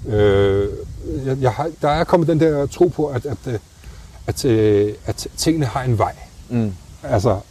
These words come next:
Speaker 1: øh, og der er et eller andet, altså, øh, hvis vi endelig skal begynde at snakke om det her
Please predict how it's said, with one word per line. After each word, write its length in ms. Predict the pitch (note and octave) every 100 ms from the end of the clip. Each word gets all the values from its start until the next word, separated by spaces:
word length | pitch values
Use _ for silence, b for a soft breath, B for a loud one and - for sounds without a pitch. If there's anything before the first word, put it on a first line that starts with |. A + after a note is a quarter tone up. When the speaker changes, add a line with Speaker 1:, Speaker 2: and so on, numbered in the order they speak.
| -
Speaker 1:
øh, 340 | G#2+ G2+ G#2 G2+
og 120 | A2+ A#2
der 60 |
er 40 | A#2+
et 80 | B2
eller 140 | D#3
andet, 140 | D3 - B B B B B -
altså, 300 | B2 - B2 - -
øh, 120 | B2 A2+
hvis 160 | A2+
vi 60 | D#3
endelig 140 | D#3
skal 160 | D#3+ - -
begynde 160 | D3+ D3+
at 60 |
snakke 220 | - C3
om 60 | C#3
det 100 |
her 80 | C3